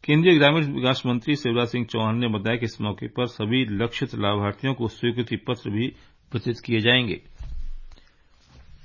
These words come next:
हरियाणा में विधानसभा चुनाव के लिए भारतीय जनता पार्टी ने कल इक्कीस उम्मीदवारों की दूसरी सूची जारी की। भाजपा ने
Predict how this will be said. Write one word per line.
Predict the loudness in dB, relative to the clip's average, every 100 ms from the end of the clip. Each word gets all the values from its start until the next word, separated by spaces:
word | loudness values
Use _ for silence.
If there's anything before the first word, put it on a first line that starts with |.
| -18 -20 -20 -20 -20 -20 -20 -10 2
हरियाणा | 4 6 6
में | 6
विधानसभा | 4 2 2 2
चुनाव | 2 2 2 2
के | 0
लिए | 2
भारतीय | 2 0 0 -2
जनता | 0 -2
पार्टी | -2 -4 -2
ने | -4
कल | -2 0
इक्कीस | -2 -2 -4 -2
उम्मीदवारों | -2 0 0 0
की | 0 -4
दूसरी | -2 -4 -2
सूची | -2 -2 -4
जारी | 0 2 2
की। | 0 0 0 -4 -20 _ _ _ _ _ _ _ _ _
भाजपा | -2 0 0 0
ने | 0 -4